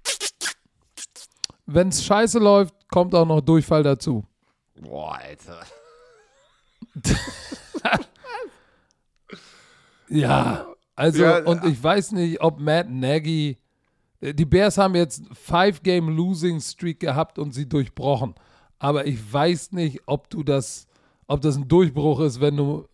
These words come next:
Speaker 1: wenn du aufgrund von Fehlern von Detroit mit Ach und Krach das Spiel gewinnst. Weil wieder mal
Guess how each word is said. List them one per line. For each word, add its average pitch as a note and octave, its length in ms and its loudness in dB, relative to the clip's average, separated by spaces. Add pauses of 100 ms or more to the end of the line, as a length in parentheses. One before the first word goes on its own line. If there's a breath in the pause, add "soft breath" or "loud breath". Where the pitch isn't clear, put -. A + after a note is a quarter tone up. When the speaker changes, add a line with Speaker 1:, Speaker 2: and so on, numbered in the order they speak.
(480)
Speaker 1:
wenn D3 200 -4
du C#3+ 120 0
aufgrund C#3 480 -2
von D3+ 200 0
Fehlern F3 340 2
von D3 180 -4
Detroit D3+ 560 0 (200 soft breath)
mit - 260 -8
Ach D#3+ 220 -6
und D#3+ 240 -4
Krach D3 440 -2 (280)
das C#3 180 -2
Spiel D#3 240 -4
gewinnst. B2+ 580 -4 (520)
Weil D3+ 320 0
wieder F#3 400 2
mal D#3+ 280 2